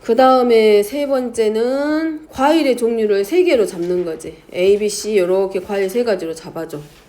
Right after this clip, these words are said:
그러면 서로 다른 과일을 세 가지로 잡는 거지, 이번에는.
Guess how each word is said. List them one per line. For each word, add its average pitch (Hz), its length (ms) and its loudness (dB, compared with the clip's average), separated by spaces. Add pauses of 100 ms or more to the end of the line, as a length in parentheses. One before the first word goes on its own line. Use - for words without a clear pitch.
(260)
그러면 185 380 2
서로 339 360 2
다른 226 380 0
과일을 196 420 -6
세 294 140 -6
가지로 208 300 -4
잡는 170 360 -10
거지, 156 220 -12
이번에는. 175 560 -4